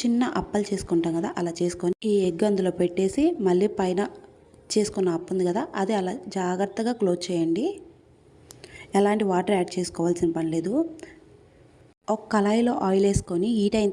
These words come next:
తర్వాత ఇవి మనం తయారు చేసుకున్న అప్పలు ఒక్కొక్కటిగా దాంట్లో వేసుకోవాలి. బాగా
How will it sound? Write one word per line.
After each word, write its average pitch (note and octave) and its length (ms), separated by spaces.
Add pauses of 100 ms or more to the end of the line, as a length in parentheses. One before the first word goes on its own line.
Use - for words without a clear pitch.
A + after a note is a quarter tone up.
తర్వాత E3+ 340 (260)
ఇవి F#3 120 (100)
మనం F#3 160 (100)
తయారు F#3 260
చేసుకున్న G3+ 360 (160)
అప్పలు G#3 240 (120)
ఒక్కొక్కటిగా G#3 540 (800)
దాంట్లో G3+ 340
వేసుకోవాలి. E3+ 580 (2750)
బాగా F#3+ 220